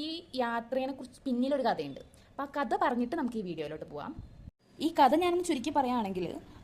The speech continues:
ആയിരത്തി തൊള്ളായിരത്തി തൊണ്ണൂറ്റൊൻപത് ഫെബ്രുവരി നാലാം തീയതിയാണ് എൻ്റെ അച്ഛൻ്റെ അമ്മയുടെയും കല്യാണം കഴിഞ്ഞത്. ഇപ്പോ വർഷം രണ്ടായിരത്തി ഇരുപത്തഞ്ച്.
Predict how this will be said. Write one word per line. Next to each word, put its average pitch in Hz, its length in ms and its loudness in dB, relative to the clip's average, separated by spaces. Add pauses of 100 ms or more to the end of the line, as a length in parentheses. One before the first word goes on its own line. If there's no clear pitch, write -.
ആയിരത്തി 254 280 4
തൊള്ളായിരത്തി 339 340 4
തൊണ്ണൂറ്റൊൻപത് 240 680 0 (160)
ഫെബ്രുവരി 247 480 2
നാലാം 220 340 2
തീയതിയാണ് 240 340 0
എൻ്റെ 233 120 2
അച്ഛൻ്റെ 196 280 -4
അമ്മയുടെയും 185 340 -4
കല്യാണം 160 340 0
കഴിഞ്ഞത്. 165 280 -2 (500)
ഇപ്പോ - 300 0 (200)
വർഷം 226 360 4 (100)
രണ്ടായിരത്തി 175 460 2
ഇരുപത്തഞ്ച്. 160 580 -4